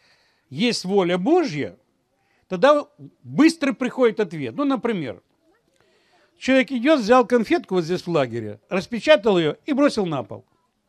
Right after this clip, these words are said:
И тут у него, если он в этом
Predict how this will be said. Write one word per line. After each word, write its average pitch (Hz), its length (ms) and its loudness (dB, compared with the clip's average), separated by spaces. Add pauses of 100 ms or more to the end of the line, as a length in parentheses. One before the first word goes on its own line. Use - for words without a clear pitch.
(1700)
И 247 100 -4
тут 415 220 6
у 392 40 6
него, 339 520 6
если 262 360 -2
он 269 260 4
в - 20 2
этом 233 360 0